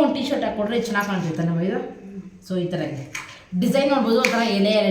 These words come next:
ಡಿಸೈನ್ ನೋಡ್ರಿ ಈ ಥರ ಇದೆ. ಇದು ಅಷ್ಟೇ, ಇಲ್ಲೂ ಅಷ್ಟೇ ಎಲಾಸ್ಟಿಕ್ಕೇ ಇದೆ, but ಇದು ನೋಡಿ ಎಷ್ಟು ಫ್ರೀ ಆಗಿದೆ ಅಂದರೆ ಸಖತ್ ಫ್ರೀ ಆಗಿದೆ. ಇದು ಪಿಂಕ್, ಬ್ಲೂ,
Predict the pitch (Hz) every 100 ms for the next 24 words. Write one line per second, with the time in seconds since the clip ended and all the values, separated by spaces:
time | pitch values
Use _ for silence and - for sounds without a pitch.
0 | 165 151 151 160 165 160 160 156 151 131
1 | - - - - - - - - - -
2 | _ - 220 269 269 262 - 254 311 233
3 | 247 277 262 - 220 202 - - 233 208
4 | 196 175 - 208 196 190 175 175 190 185
5 | - 285 - - 262 247 190 175 185 294
6 | 311 - 190 - 202 - 202 185 156 220
7 | 226 - - - - 247 262 - 349 349
8 | 370 392 - - - - - - _ -
9 | _ _ - - 185 285 320